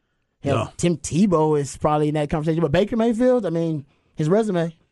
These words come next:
Speaker 1: it stacks.
Speaker 2: I would've, I would, you know,
Speaker 1: It
Speaker 2: I would've
Speaker 1: stacks
Speaker 2: looked
Speaker 1: up
Speaker 2: at
Speaker 1: there.
Speaker 2: Tim Tebow because of the, what he did with his team as far as being number one. If they were gonna put guys at number one, I thought he did a good job. He did a great job at, at, uh, Florida when you look back at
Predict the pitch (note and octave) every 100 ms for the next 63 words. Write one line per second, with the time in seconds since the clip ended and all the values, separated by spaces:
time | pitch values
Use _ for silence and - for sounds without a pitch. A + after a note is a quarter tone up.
0 | _ D3 A2 G3+ - - A#2 C#3 F3+ E3
1 | - C#3 E3+ C3 C3+ C#3+ G2+ A#2+ C#3+ E3+
2 | D#3+ C#3+ G2 G2+ F#2+ C3+ B2+ - C#3 D3
3 | G#2 A2+ A#2 B2+ A#2+ A2+ A2+ A2 B2+ G#2
4 | C#3+ B2+ B2 B2 A#2 A#2+ A2 C3+ B2 -
5 | A2 A2 G#2+ - _ _ _ _ A2 G2+
6 | - C3 B2+ A#2+ G2+ A#2+ B2 A#2 A#2 G#2+
7 | F#2+ G#2 A#2 G2+ F#2+ B2+ A#2+ A#2+ A2 -
8 | C#3 - A2+ A#2 A#2 A2+ G2+ A#2 A2 G#2
9 | A#2+ A#2+ G#2 - _ _ _ _ C3 D#3+
10 | C#3+ C3+ C3+ B2 C3 A#2 B2+ E3 E3 G#2+
11 | A#2+ D#3 A#2+ C#3+ G3+ B2+ A#2 A2 A2+ A2
12 | - - A#2+ A2+ - C3 A#2 G2+ - D#3
13 | E3+ C3+ B2+ B2 A#2+ C3 A2+ C3 B2 C3+
14 | A#2+